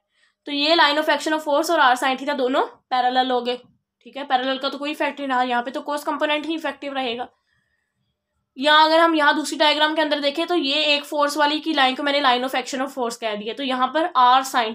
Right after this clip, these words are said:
theta ही, ठीक है, यहाँ पर r sin theta ही परपेंडिकुलर है।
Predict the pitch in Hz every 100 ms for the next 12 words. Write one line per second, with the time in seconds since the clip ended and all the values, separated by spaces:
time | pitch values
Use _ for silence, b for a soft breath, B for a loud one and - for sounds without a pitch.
0 | 247 226 262 285 320 320 _ _ _ _
1 | _ _ _ _ - 254 330 302 311 311
2 | 285 247 247 254 233 226 262 302 339 330
3 | 311 294 285 285 277 269 _